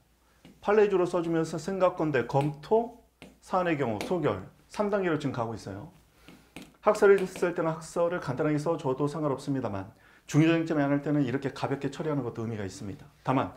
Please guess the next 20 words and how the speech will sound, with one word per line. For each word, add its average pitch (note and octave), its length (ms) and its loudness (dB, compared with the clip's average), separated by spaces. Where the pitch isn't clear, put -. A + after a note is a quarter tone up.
이 C3+ 200 2
검토 C#3+ 260 0
및 D3 100 6
소결에서 D3 560 0
내공을 A#2+ 380 0
보여준다. G2 400 -6
아, - 140 -18
목차가 D#3+ 340 -2
아주 C3+ 160 -2
좋네요. A2 360 -6
목차는 A#2+ 320 -4
이렇게 B2 180 -6
구체적으로 D#3 560 -2
적어주는 A#2+ 360 -4
게 F#2+ 80 -10
좋아요. G2+ 260 -16
관련 A#2+ 240 -4
판례 B2+ 160 -2
쓰고 E3+ 320 -8
생각건, D3 420 -8